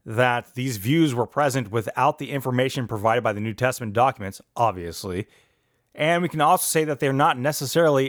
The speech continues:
in these refined forms because of the lack of data and the lack of perspective of, uh, for example, Paul. It would be a mistake to say, "Well, you know, obviously,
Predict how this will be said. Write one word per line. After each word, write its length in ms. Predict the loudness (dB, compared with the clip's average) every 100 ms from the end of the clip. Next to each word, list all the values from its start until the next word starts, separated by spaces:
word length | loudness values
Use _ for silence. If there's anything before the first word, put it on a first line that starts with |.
| -2
in 180 | -2 0
these 160 | 0
refined 500 | 0 -2 -2 -2 -4
forms 300 | -2 0 0
because 320 | -4 -2 -2 0
of 60 |
the 100 | 0
lack 240 | 2 0 -4
of 100 | -2
data 300 | 0 0 0
and 180 | -4
the 60 | -2
lack 240 | -2 -4
of 80 | -6
perspective 560 | -10 -6 -6 -2 -4 -4 -2
of, 320 | 0 0 -4 _ _ _ -12
uh, 160 | -8 -6
for 220 | -4 -4
example, 300 | -2 -4 -2
Paul. 400 | 2 2 2 -12 _ _ _ _ _
It 100 | -2
would 160 | 0
be 140 | 0 0
a 40 |
mistake 340 | -2 -2 -2
to 40 | 0
say, 140 | -2
"Well, 260 | 2 2 2
you 100 | 2
know, 140 | 0
obviously, 880 | 0 2 2 2 -2 0 0 0